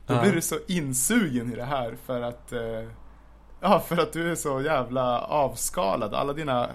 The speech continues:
Speaker 1: alla dina barriärer är borta, liksom. Så du bara sitter där och, liksom, du gråter till minsta sentimentala scen och du,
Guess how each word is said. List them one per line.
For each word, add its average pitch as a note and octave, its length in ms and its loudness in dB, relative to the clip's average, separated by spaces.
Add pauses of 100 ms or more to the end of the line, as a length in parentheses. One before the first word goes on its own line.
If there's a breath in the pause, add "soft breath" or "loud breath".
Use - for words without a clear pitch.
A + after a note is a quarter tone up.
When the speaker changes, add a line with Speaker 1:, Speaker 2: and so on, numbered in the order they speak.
(540)
Speaker 1:
alla C#3 160 -4
dina D3 180 -4
barriärer C#3 720 2
är A#2 60 -6
borta, A#2+ 380 -6
liksom. A2 400 -8
Så - 140 -12
du C3 60 -4
bara C3 140 -4
sitter E3 380 -2
där A#2+ 280 -2
och, A2+ 80 -10
liksom, A2+ 360 -12 (600 loud breath)
du B2+ 80 -2
gråter D#3 480 2
till C3 120 0
minsta A2+ 580 0
sentimentala A#2 760 -4
scen A#2+ 500 -8
och G#2+ 80 -10
du, A#2+ 160 -10